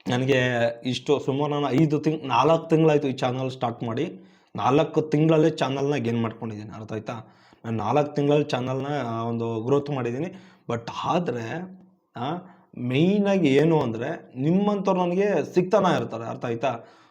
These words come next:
ಸುಮಾರು ಇಷ್ಟು ಐದು ತಿಂಗಳ ಜರ್ನಿನಲ್ಲಿ, ನಾಲ್ಕರಿಂದ ಐದು ತಿಂಗಳ ಜರ್ನಿನಲ್ಲಿ ನನಗೆ ಸಿಕ್ಕಿರೋದೇ ಇಬ್ರು ಬ್ಯಾಡ್ ಕಾಮೆಂಟ್ಸ್ ಮಾಡೋರು. ನೂರಕ್ಕೆ ಎರಡು ಪರ್ಸೆಂಟು ಅಲ್ಲ, ಝೀರೋ ಜೀರೋ ಝೀರೋ ಟೂ ಪರ್ಸೆಂಟು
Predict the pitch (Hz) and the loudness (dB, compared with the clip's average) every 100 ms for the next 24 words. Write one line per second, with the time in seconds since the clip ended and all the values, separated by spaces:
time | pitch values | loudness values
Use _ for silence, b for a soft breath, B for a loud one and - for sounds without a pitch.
0 | B 185 190 165 156 - - 220 226 135 | B 4 6 6 6 4 -4 4 4 6
1 | 151 170 180 170 156 123 143 143 180 160 | 4 4 4 6 4 6 4 4 4 4
2 | 131 165 127 139 147 160 143 147 156 151 | 2 2 2 0 0 0 0 -2 0 0
3 | 131 127 135 156 123 131 - b b b | 0 -2 -2 -2 -2 -4 -8 b b b
4 | b - 117 120 143 180 - - 147 170 | b -10 -6 -2 -2 -4 -4 -4 0 2
5 | 165 175 170 143 131 123 113 123 123 - | 4 4 4 2 0 0 -2 -4 -6 -8
6 | 123 120 117 113 107 - _ _ _ _ | -6 -6 -8 -12 -12 -16 _ _ _ _
7 | _ - 135 147 190 208 214 214 214 - | _ -6 2 6 6 6 4 4 2 2
8 | - - - 127 151 147 160 160 165 165 | -6 -12 -2 2 2 2 0 4 2 4
9 | 160 165 190 127 120 160 180 170 180 175 | 4 4 2 -2 2 4 6 4 4 4
10 | 170 151 156 190 - - 208 208 151 151 | 2 4 4 2 -2 0 0 2 -2 -2
11 | 131 - | -6 -10